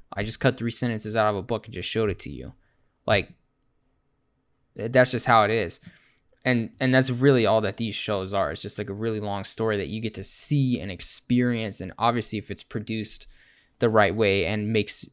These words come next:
and is, like, emotionally connective, then you can watch it and be like, "Oh my God." Like,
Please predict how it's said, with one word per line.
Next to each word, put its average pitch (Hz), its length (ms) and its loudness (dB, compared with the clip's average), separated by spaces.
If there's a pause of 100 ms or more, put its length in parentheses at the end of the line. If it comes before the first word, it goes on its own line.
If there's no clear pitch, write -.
and 120 140 -2
is, 107 140 -2
like, 98 220 -2
emotionally 113 640 0
connective, 101 760 -6
then 101 180 -6
you 104 100 -4
can 107 200 -4
watch 92 280 -4
it 85 60 -10
and 80 80 -12
be 95 100 -6
like, 73 180 -8
"Oh 104 140 -8
my 85 220 -8
God." 78 440 -6 (840)
Like, 98 320 -2